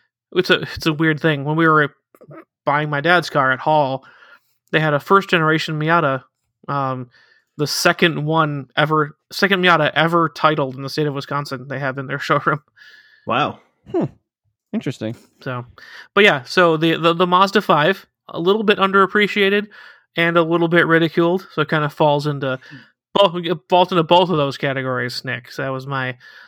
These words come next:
Speaker 1: my, my wrap up one is kind of a little bit of both sprinkled on top.
Speaker 3: That's a good one. And I think we talked about this with, um, the first time we had Artisan Loaf on. Like, Mazda is just one of those brands, and we don't talk about them that much at all.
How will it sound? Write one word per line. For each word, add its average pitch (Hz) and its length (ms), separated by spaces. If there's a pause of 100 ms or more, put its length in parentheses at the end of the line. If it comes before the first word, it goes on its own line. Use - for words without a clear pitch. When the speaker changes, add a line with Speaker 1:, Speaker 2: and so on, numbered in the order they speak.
(140)
Speaker 1:
my, 175 160
my 170 220
wrap 165 340
up 147 160
one 139 260
is 131 100
kind 143 200
of 131 180 (1300)
a 151 40
little 160 160
bit 156 140
of 151 60
both 151 320
sprinkled 139 420
on 131 160
top. 135 260 (400)
Speaker 3:
That's 214 160
a 262 80
good 175 160
one. 170 160
And 143 240 (340)
I 131 160
think 190 180
we 262 80
talked 147 260
about 131 200
this 131 220
with, 120 280
um, 98 440 (160)
the 123 80
first 139 240
time 135 100
we 120 80
had 123 100
Artisan 113 380
Loaf 107 240
on. 101 220
Like, 95 200
Mazda 139 400
is 151 100
just 135 120
one 143 100
of 139 60
those 123 120
brands, 117 420
and 117 80
we 143 80
don't 196 160
talk 139 180
about 135 160
them 120 100
that 113 100
much 110 180
at 95 80
all. 98 360